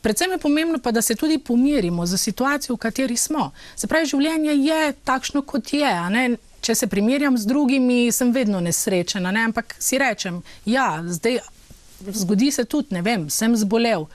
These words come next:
kaj pa sedaj, a ne?" Nekako, da sprejmemo življenje v tem trenutku takšno, kot je, da ne dramatiziramo, da ne premišljujemo pretirano in se zapletamo okrog tega,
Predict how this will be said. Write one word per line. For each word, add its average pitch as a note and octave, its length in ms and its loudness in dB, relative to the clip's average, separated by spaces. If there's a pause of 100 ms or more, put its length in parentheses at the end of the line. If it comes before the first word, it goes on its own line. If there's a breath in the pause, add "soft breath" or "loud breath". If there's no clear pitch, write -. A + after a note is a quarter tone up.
(180)
kaj C#4 220 -2
pa G#3+ 180 -4
sedaj, D#3+ 480 -2
a F3 120 -6
ne?" G#3 120 -2 (380 loud breath)
Nekako, A3 320 0
da C#4+ 120 0
sprejmemo C#4+ 760 0 (260 loud breath)
življenje C4 440 0
v A#3+ 60 -2
tem D#4 180 -4
trenutku C4+ 340 0
takšno, A#3+ 400 -2
kot - 280 -8
je, E3 200 0
da G3+ 120 -2
ne D4 160 2
dramatiziramo, F#3+ 920 0
da G3+ 120 -2
ne C4 320 2
premišljujemo A3+ 840 0
pretirano G3 640 -2
in F3+ 100 -2
se G3+ 100 -2
zapletamo F#3+ 560 -2
okrog G#3 340 -4
tega, G#3+ 240 -2